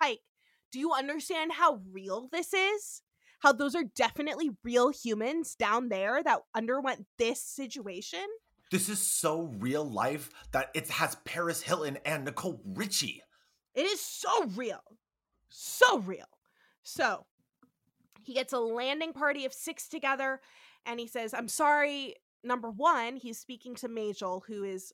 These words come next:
Speaker 1: looking, you know, despondently to the side, really. Um, and she has this dark hair as number one. Um,
Speaker 2: Gorgeous.
Speaker 1: and he says, "We need to keep the most experienced officer here on the bridge."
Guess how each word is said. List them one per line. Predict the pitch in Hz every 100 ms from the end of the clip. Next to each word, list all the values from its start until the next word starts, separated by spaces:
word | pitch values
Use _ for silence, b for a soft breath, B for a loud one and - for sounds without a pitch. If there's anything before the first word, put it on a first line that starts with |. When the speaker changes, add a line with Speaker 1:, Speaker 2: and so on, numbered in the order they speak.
| _
Speaker 1:
looking, | 214 214 214 214 185 196 - _
you | -
know, | 202 151 196 _ _ _ 190 -
despondently | 254 - - - 226 233 226 208 85 175 160
to | 190
the | 208 214
side, | - 208 190 185 180
really. | 180 - 165 170 _ B B B B B
Um, | 208 208 196 190
and | 190
she | - 233
has | 208
this | 220 -
dark | - 214 233 - -
hair | - 202 190 175 175
as | 185 185
number | 190 185 185 170
one. | 180 175 180 196 b b b b -
Um, | 220 214 190 190
Speaker 2:
Gorgeous. | 185 175 165 143 - - - -
Speaker 1:
and | -
he | 214
says, | 233 220 - _ _
"We | 220 254
need | 254 262
to | 277
keep | - 285 -
the |
most | 269 233 220 - -
experienced | 208 - 214 214 208 202 -
officer | 277 359 294 - 269
here | 262 247
on | 226 208
the | 196
bridge." | 147 50 - -